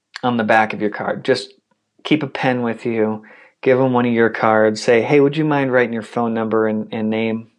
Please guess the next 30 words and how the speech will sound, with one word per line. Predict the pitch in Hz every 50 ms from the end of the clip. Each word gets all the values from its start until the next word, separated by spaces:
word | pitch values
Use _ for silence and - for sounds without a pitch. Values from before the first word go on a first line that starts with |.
| _
on | - 123 120 117 113
the | 110
back? | 107 117 113 110 110 110 113 - - - -
I, | 120 113
you | - - 123 123
know, | 117 110
I'd | 110 113 113
like | 123 120 -
to | - 117
reach | 110 117 117 110 - -
out | 117 110 110 107
and | 107 104 -
follow | - - 113 110 104 104 107
up | 107 104 110
if | 107
that's | - - 110 107 - 107
okay | 104 - - 107 104
with | - - - -
you." | - - - - _ _ _ _ _ _ _ _ _ _ -
You | 131 127
don't | 143 151 165 175 165 156
want | 143 143 143 143 123 -
to | -
give | 127 127 135 139 135 127
them | 131 123 120 120
your | 120 131 139 147 143
card | 143 - - 123 113 113 113 113 110
and | 107 117 113 113 113
walk | 113 113 107 -
away | - 107 120 151 160 156 151 139 131 123 123 120 120 -